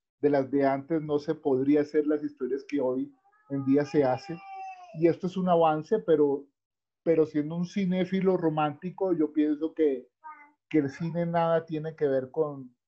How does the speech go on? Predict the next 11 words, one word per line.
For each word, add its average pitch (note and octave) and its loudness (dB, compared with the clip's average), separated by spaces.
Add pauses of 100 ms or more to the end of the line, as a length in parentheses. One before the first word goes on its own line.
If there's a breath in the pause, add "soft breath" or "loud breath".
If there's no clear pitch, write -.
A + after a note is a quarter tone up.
(160)
con D3 0
estas C3 -12
historias. B2 -6 (840)
Sí G#3+ -2
considero, F#3+ 4 (300)
sí E3+ -2
considero, F3+ 0 (100)
eh, B2+ -2 (320)
de D#3 2
antemano C#3+ -6 (1000)
que E3+ 2